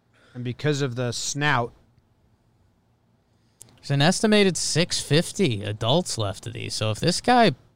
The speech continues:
Speaker 2: put a hundy out there, I mean, that's
Speaker 1: He put the whole fucking population on his back.
Speaker 2: Literally.
Speaker 1: You wanna do reptiles one month?
Speaker 2: I could see it being an
Speaker 1: Holy
Speaker 2: option.
Speaker 1: smokes, dude. Google gharial crocodile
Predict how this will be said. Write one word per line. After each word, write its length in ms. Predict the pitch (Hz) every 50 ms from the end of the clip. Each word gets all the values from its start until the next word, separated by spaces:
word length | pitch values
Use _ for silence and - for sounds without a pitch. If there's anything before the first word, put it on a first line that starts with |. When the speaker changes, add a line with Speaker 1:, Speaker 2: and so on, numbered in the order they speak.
| _ _
Speaker 2:
put 180 | - 151 160 156
a 60 | 135 117
hundy 420 | - 120 131 151 180 175 143 120
out 280 | 110 123 175 226 - -
there, 220 | - - - 50 50
I 60 | 50
mean, 180 | - 107 107 104
that's 540 | 107 120 147 147 135 - - - - -
Speaker 1:
He 100 | - 120
put 240 | 107 - - 156 127
the 120 | - 127 117
whole 180 | 135 135 120
fucking 680 | 117 - - - - 147 123 - - 117 107 104 98 92 - _ _ _ _ -
population 600 | 131 123 113 110 107 110 113 143 160 - - 107
on 120 | 92 90
his 100 | 87 82
back. 320 | - - 92 92 - 117 110
Speaker 2:
Literally. 600 | 107 117 156 202 247 202 107 - - - - - - - - _ _ _ _ _ _ _ _ _ _ _ _ _ _ _ _ _ _ _ _ _ _ _ _ _ _ _ _ _ _ _ _ _ _ _ _ _
Speaker 1:
You 100 | - 127
wanna 140 | 143 151 156
do 140 | 160 165 151
reptiles 680 | 117 110 127 135 - - - 185 190 196 202 214 190
one 160 | 190 220 220
month? 380 | 220 220 226 240 247 - - - _ _ _ _ _ _ _ _ _ _ _ _ _ _ _ _ _ _ _ _ _ _ _ _ _ _ _ _ _ _ _ _ _ _ _ -
Speaker 2:
I 60 | -
could 120 | - - -
see 40 |
it 60 | 180 233
being 60 | 269
an 240 | 302 294 269 247 214
Speaker 1:
Holy 180 | 190 180 175
Speaker 2:
option. 160 | 165 160 143
Speaker 1:
smokes, 560 | - - - - 233 262 277 269 247 147 - -
dude. 280 | 214 240 262 180 123
Google 640 | - 156 165 180 208 208 247 240 233 233 226 220 - _ _ _ _ _ _ _ _ _ - 123 104
gharial 540 | - 143 143 143 156 185 190 202 202 190 -
crocodile 800 | - - 139 127 123 123 - 202 214 247 247 262 277 285 277